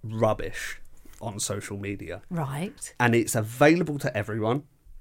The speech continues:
Speaker 1: I don't think enough people use it. And that is the mute button.
Speaker 2: Oh.
Speaker 1: Right?
Speaker 2: Yes.
Speaker 1: So, um,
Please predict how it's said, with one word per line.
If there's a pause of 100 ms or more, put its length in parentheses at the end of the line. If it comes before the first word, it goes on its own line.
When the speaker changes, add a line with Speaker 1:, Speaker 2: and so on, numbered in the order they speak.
Speaker 1:
I
don't
think
enough
people
use
it. (480)
And
that
is
the
mute
button. (440)
Speaker 2:
Oh. (460)
Speaker 1:
Right? (120)
Speaker 2:
Yes.
Speaker 1:
So,
um,